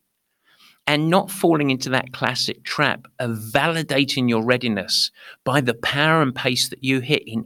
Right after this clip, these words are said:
every single session, well, it's the faster that you're gonna provide yourself with the very chance to actually shine in the long term.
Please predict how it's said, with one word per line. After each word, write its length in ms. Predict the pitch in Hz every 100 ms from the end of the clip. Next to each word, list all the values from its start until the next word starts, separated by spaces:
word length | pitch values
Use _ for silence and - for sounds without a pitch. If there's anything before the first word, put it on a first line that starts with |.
| -
every 360 | 151 151 165
single 440 | 160 - 147 127 127
session, 560 | - 131 127 - 101 - - - - -
well, 120 | 151
it's 160 | - -
the 100 | 131
faster 840 | - - 160 208 - - 117 - _ _ _ _ -
that 160 | 139 143
you're 140 | 135
gonna 160 | 139 127
provide 520 | 131 110 120 147 143
yourself 500 | 131 - 113 101 -
with 280 | 117 156 147
the 80 | 175
very 320 | 185 175 175
chance 460 | - 135 113 107
to 140 | - 120
actually 340 | - - 110
shine 400 | 107 - 113 117
in 120 | 113
the 60 | 110
long 280 | 107 110 107
term. 340 | - 98 90